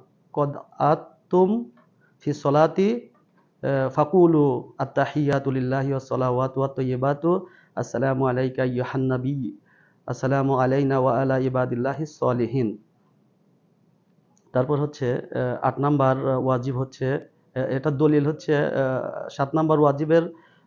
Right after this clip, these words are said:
আহ, দলিল, আহ, মুসনাদে আহমদ, আহ,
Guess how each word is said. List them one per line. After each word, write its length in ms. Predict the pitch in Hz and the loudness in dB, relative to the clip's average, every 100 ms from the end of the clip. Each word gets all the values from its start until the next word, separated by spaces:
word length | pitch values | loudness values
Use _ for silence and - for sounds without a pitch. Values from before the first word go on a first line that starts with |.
| - | -6
আহ, 80 | 120 | -2
দলিল, 600 | 131 143 160 233 247 - | 2 2 2 0 -6 -8
আহ, 380 | 139 123 120 - _ _ _ _ _ - - - - _ _ 508 508 523 _ _ _ _ _ _ _ _ - | -4 -4 -4 -8 _ _ _ _ _ -20 -20 -20 -20 _ _ _ _ _ _ _ _ _ _ _ _ _ -6
মুসনাদে 340 | 135 - 151 | -6 -2 0
আহমদ, 460 | 147 - 156 147 160 | 0 0 0 2 0
আহ, 1200 | 175 - _ _ _ _ - 127 123 120 117 113 | -4 -18 _ _ _ _ -10 -4 -2 -2 -2 -4